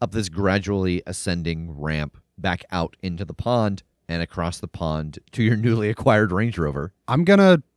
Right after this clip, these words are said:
Speaker 2: start looking around in this thing just to see if there's anything, like, handy, anything that jumps out at me as, like, could be <laughs> useful in this scenario. I don't know what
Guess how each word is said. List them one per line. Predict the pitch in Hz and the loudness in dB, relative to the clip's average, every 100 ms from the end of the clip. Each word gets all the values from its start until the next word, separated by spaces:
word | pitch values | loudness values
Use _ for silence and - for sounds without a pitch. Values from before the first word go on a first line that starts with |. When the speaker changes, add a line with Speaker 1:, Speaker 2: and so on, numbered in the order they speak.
| _ | _
Speaker 2:
start | - - - 170 127 | -10 -6 2 2 4
looking | 139 175 214 | 2 4 6
around | 180 160 196 190 | 6 8 8 6
in | 156 156 | 6 4
this | 147 135 - | 4 2 2
thing | 135 123 | 2 2
just | 156 - | 2 0
to | 175 | 0
see | - 190 | 2 2
if | 170 | 4
there's | 170 143 123 | 6 4 4
anything, | 139 175 170 180 180 | 2 2 4 4 4
like, | 160 123 113 - _ _ | 4 2 2 -6 _ _
handy, | - 156 147 110 104 | 0 4 4 2 2
anything | 160 180 196 | 2 6 6
that | 160 | 4
jumps | 120 110 143 143 - | 4 4 4 4 4
out | 131 135 | 6 6
at | 123 | 6
me | 127 120 | 4 2
as, | 110 104 117 | 2 0 0
like, | 110 - - _ - | -2 -4 -12 _ -20
could | - 147 135 | -2 0 2
be | 135 | 0
<laughs> | |
useful | 120 139 170 - - 170 170 | 4 6 6 4 2 4 6
in | 139 | 4
this | 135 127 | 2 2
scenario. | 139 120 117 110 95 | 2 4 4 4 2
I | 95 | 2
don't | 123 123 | 2 4
know | 120 | 4
what | 104 117 127 | 6 4 2